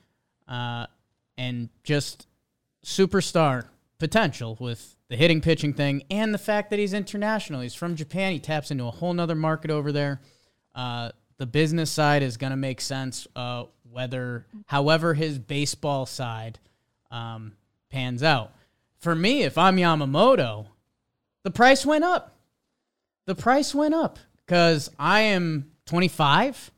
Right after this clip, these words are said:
Uh, if you had to pick a pitcher for the next ten years, or you're picking Ohtani or Yamamoto, um, and I tap into that same market.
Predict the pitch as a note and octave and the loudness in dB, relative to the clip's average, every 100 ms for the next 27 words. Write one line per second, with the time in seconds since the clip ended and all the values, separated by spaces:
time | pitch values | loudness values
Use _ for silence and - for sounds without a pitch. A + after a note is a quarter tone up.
0 | _ _ _ _ _ _ _ - C#3 C3+ | _ _ _ _ _ _ _ -8 -2 0
1 | C3 - D#3+ D3 E3+ G#3 G#3 F#3+ D3 G3+ | -2 -2 -2 2 4 4 4 2 0 0
2 | G3+ C#3 - G#3 A3 A#3 D3+ - C3 B2+ | 2 -2 0 0 0 0 -2 -2 -4 -2
3 | A#2+ - - C3+ A#2+ A#2 A#2 C3+ B2 A#2 | -6 -8 -6 -4 -2 -4 -6 -6 -6 -8
4 | - C3+ C3 A#2+ - C3 C3 B2+ A#2+ A#2+ | -8 -8 -8 -8 -6 -2 0 -2 -2 -2
5 | A#2+ A2+ B2 F3 A2+ A2 D#3+ _ _ _ | -4 -4 0 0 -2 -8 -12 _ _ _
6 | _ _ _ _ - B2 B2 A#2+ A#2+ - | _ _ _ _ -6 -2 -2 -4 -6 0
7 | F#3+ B3 F#3+ G3 - _ - C4 D4+ - | 2 4 4 0 -6 _ -2 0 0 0
8 | D4+ D4 D4 C#4+ C#4 C4+ A#3+ - A#3+ C4 | 2 2 2 2 4 4 4 0 2 4
9 | A#3+ A#3+ D#4 D4+ A#3 - | 4 4 2 0 -4 -4